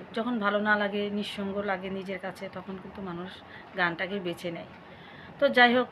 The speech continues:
<clears throat> বন্ধুরা, তো সারাদিনের ছোট্ট একটা ভিডিও তোমাদের কাছে, <clears throat> তোমাদেরকে উপহার দিলাম। কেমন লাগবে জানি না,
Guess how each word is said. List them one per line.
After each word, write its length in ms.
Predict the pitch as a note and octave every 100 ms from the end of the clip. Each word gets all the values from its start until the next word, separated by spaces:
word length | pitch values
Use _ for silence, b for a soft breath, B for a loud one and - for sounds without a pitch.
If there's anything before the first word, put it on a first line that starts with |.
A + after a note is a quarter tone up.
| - C4+
<clears throat> 340 | C4+ A3 G3+
বন্ধুরা, 320 | G3 G3 G#3 B3+ - - - - - - - - - - - - - - - - B B B -
তো 100 | G#3 G3
সারাদিনের 480 | G#3 A3 A3 A3+ A3+
ছোট্ট 300 | A#3 A3+ -
একটা 220 | B3 B3 G#3
ভিডিও 300 | F#3+ F#3+ G#3
তোমাদের 360 | G#3+ F#3+ F#3 G3+
কাছে, 260 | G3+ F#3+ G#3+ - - - C4+ C#4
<clears throat> 540 | G#3+ - - - -
তোমাদেরকে 400 | G#3 G#3 G#3 G#3 C4
উপহার 340 | G3+ G3+ G3+ F#3+
দিলাম। 240 | G3+ G#3+
কেমন 340 | A3+ F#3+ F#3+ G3
লাগবে 340 | F#3+ F#3 G3 F#3
জানি 240 | F3 F#3
না, 120 | G3